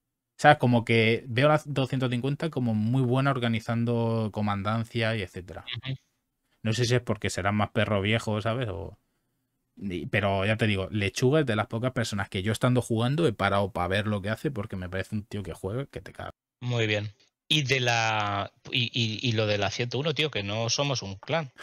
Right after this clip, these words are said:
Speaker 2: Que esto
Speaker 1: Ya,
Speaker 2: es
Speaker 1: ya, ya, ya,
Speaker 2: que
Speaker 1: ya lo sé.
Speaker 2: esto es que somos
Speaker 1: Ese
Speaker 2: cuatro jubilados
Speaker 1: No,
Speaker 2: y
Speaker 1: no, a ver,
Speaker 2: estamos,
Speaker 1: sí.
Speaker 2: y somos, no, no somos cuatro, somos quince o, o más, ¿eh?
Speaker 1: Pues yo os he
Speaker 2: Y
Speaker 1: visto tres o cuatro.
Speaker 2: y muchos volverán. O sea, muchos que se han ido a Bastardos o que se han ido a quinientos uno volverán, porque al final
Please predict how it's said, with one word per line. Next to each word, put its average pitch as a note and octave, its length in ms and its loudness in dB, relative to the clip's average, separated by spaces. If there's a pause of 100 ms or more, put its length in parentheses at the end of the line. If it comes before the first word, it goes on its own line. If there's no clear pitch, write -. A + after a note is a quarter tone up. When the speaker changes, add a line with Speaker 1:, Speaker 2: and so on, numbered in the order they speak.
(140)
Speaker 2:
Que E3 60 -2
esto - 140 -2
Speaker 1:
Ya, B2 60 6
Speaker 2:
es B2+ 60 6
Speaker 1:
ya, B2+ 140 8
ya, A2+ 160 6
ya, A2 100 6
Speaker 2:
que - 80 2
Speaker 1:
ya F#2+ 60 2
lo G#2 100 -2
sé. - 280 -6
Speaker 2:
esto - 340 0
es - 460 -4
que - 100 -20
somos C3 220 0
Speaker 1:
Ese D3+ 100 8
Speaker 2:
cuatro D3 220 4 (100)
jubilados A#2+ 560 -2
Speaker 1:
No, A#2+ 80 6
Speaker 2:
y A2+ 40 4
Speaker 1:
no, G#2+ 60 6
a A2+ 80 6
ver, A2 100 6
Speaker 2:
estamos, C3+ 280 2
Speaker 1:
sí. - 100 -20 (260)
Speaker 2:
y B2 80 -4
somos, D3+ 240 -2
no, F#3 120 2
no F3 80 0
somos C4+ 240 -2
cuatro, C#3 240 -2
somos D#3+ 240 -2
quince C3 460 -4
o, - 80 -8
o - 440 -10
más, A#2 340 -4
¿eh? G#3+ 160 -8
Speaker 1:
Pues F2+ 200 -2
yo G2+ 140 -2
os A2+ 140 0
he A#2+ 80 2
Speaker 2:
Y - 20 0
Speaker 1:
visto A#2+ 280 2
tres C3+ 220 2
o A#2+ 160 4
cuatro. A2 400 -4 (560)
Speaker 2:
y B2 140 0
muchos A2 400 0
volverán. B2 560 2 (100)
O - 60 -12
sea, E2+ 240 -6
muchos G2+ 300 -6
que G#2 100 -6
se - 100 -4
han G#2+ 60 -2
ido G#2 120 -2
a G2+ 40 0
Bastardos A2+ 600 -2
o A2+ 60 -12
que G#2+ 60 -6
se G2+ 100 -6
han G2+ 60 -6
ido G2+ 80 -4
a G2+ 60 -2
quinientos G2+ 300 -4
uno G#2 140 -2
volverán, A2 480 0
porque - 240 -14
al - 60 -10
final F#2+ 480 -6